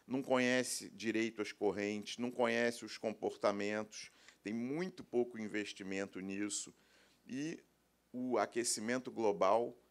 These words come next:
não pode deixar o oceano, que é um absorvedor natural aí desse carbono, ser o único e, e ser, e ser descontrolado. E a gente achar que ele vai ser uma solução,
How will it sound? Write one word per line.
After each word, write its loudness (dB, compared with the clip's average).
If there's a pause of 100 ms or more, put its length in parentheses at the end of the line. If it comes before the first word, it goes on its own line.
(280)
não -2
pode 2
deixar 2
o 4
oceano, 0 (680)
que -12 (140)
é 2
um -4
absorvedor 2
natural 2 (100)
aí -2
desse -8
carbono, -2 (680)
ser 2
o 6
único 0
e, -6
e -6
ser, 2
e -4
ser -2
descontrolado. 2
E -2
a 4
gente -2
achar 2
que -6
ele -4
vai 0
ser -2
uma 0
solução, -2